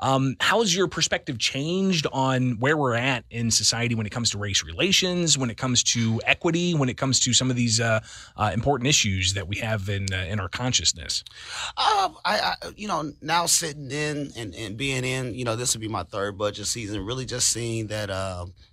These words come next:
Speaker 2: you know, every corner of society has some, some improvements to address in, in, in the inequities. I think that's been, you know, uh, written about plenty of times by scholars and people who are well respected, you know, across the United States. So, you know, how do we get there?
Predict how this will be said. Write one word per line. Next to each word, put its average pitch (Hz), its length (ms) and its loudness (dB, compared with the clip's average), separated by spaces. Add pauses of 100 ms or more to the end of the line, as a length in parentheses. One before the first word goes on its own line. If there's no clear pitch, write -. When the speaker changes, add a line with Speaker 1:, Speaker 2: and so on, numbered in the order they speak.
Speaker 2:
you 120 80 -8
know, 117 100 -4
every 160 200 0
corner 139 300 0
of 113 80 0
society 107 520 0
has 104 300 -2
some, 98 240 -4
some 101 280 -6
improvements 104 540 -8
to 107 100 -6
address 95 400 -2
in, 104 240 -8
in, 101 320 -12
in 101 320 -10
the 98 160 -6
inequities. 98 580 -8
I 95 60 -4
think 90 260 -12
that's 87 220 -12
been, 82 320 -14 (120)
you 104 120 -12
know, 82 280 -14
uh, 87 240 -8
written 120 300 -6
about 101 320 0
plenty 98 280 -8
of 92 100 -10
times 90 340 -6
by 87 140 -12
scholars 90 540 -6
and 82 120 -14
people 90 320 -14
who 90 100 -10
are 87 80 -8
well 90 240 -8
respected, 85 540 -10 (260)
you - 80 -14
know, 90 60 -6
across 90 340 -6
the - 80 -12
United 85 300 -6
States. - 380 -4
So, 87 240 -4 (200)
you - 60 -12
know, 95 60 -4
how 107 160 0
do 90 60 -4
we 95 100 -6
get 101 260 -10
there? 82 240 -10